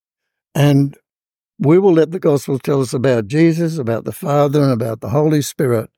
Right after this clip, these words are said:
And I'll explain as I go on how I'm putting the order of things together. Feel free to email me if you've got ideas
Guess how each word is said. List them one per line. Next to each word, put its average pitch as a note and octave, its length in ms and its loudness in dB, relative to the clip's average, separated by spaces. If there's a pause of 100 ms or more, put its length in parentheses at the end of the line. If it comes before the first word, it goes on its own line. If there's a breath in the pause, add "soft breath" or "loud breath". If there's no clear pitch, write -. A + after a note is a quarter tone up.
(200)
And C3 180 0
I'll E3 220 2
explain D3 800 0 (360)
as C3+ 180 -4
I C#3 160 2
go C#3+ 320 2
on C3 400 0
how C3 320 -2
I'm A#2+ 440 0
putting B2 380 2
the A#2 340 -2 (140)
order B2+ 380 0
of A2 80 -4
things A#2+ 340 -6
together. C3 640 0 (680)
Feel B3 460 2
free D#3 420 0
to D#3 320 -4 (180)
email D3+ 560 2
me F3 320 -12 (480)
if - 100 -20
you've F3 140 -10
got D3+ 180 2
ideas D3+ 800 2